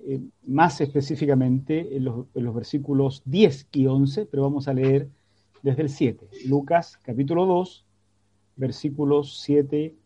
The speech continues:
al once. <clears throat> Pero antes de hacerlo, quisiera, bueno, dar gracias a Dios por tener este, eh, este espacio, eh, y felicitar a los equipos de trabajo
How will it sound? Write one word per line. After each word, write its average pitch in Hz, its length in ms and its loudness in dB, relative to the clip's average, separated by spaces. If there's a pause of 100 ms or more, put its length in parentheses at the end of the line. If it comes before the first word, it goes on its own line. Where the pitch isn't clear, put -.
(100)
al 131 340 -6 (560)
once. 143 520 0 (220)
<clears throat> 185 1080 6
Pero 151 160 8
antes 190 320 8
de 151 720 6 (320)
hacerlo, 139 680 4 (640)
quisiera, 135 800 6
bueno, 123 360 4 (140)
dar 131 240 6
gracias 135 420 2
a 123 40 2
Dios 151 220 6
por 135 200 0
tener 135 280 2
este, 139 240 2
eh, 117 560 -4 (120)
este - 240 -8
espacio, 151 520 2 (840)
eh, 110 400 -4 (1000)
y 139 100 4
felicitar 139 600 4
a 147 80 4
los 123 160 2
equipos 139 360 2
de 139 80 4
trabajo 139 720 4